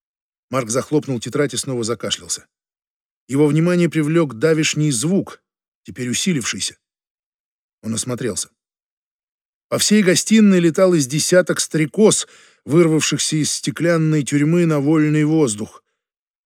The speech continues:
Ещё слабые, они перепархивали с полки на полку, со стула на стол, с занавески на карниз. Но полудохлыми они уже не казались.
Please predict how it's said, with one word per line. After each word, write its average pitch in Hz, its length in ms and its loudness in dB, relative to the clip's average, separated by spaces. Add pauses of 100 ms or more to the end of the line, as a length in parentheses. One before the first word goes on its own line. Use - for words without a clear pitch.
Ещё 120 260 -2
слабые, 120 600 0
они 123 280 -4
перепархивали 120 800 -6
с - 120 -6
полки 156 380 -6
на 127 180 -8
полку, 165 480 -2 (600)
со - 180 -4
стула 185 420 -2
на 135 140 -2
стол, 147 540 0
с 101 40 -8
занавески 127 640 -2
на 131 140 -4
карниз. 139 560 -2 (1080)
Но 110 100 -10
полудохлыми 131 760 -2
они 117 180 -6
уже 117 240 -4
не 117 100 -2
казались. 110 680 -8